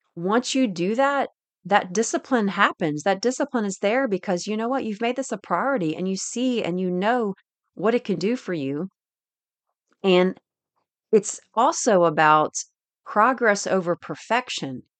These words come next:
It's not, it might not look the same perfect way that you think it should look every day,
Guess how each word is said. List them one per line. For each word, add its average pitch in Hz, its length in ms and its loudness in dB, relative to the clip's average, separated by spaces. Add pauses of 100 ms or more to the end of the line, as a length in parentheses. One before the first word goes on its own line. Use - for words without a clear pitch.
(460)
It's 196 200 -2
not, 233 180 0
it 226 140 2
might 247 240 2
not 269 260 2
look 214 300 2 (180)
the 175 140 -8
same 208 580 -2
perfect 196 480 -2
way 196 260 2
that 170 220 -2
you 190 80 -2
think 185 260 -6
it 170 100 -4
should 151 200 -8
look 185 220 -2
every 160 320 -4
day, 165 400 -2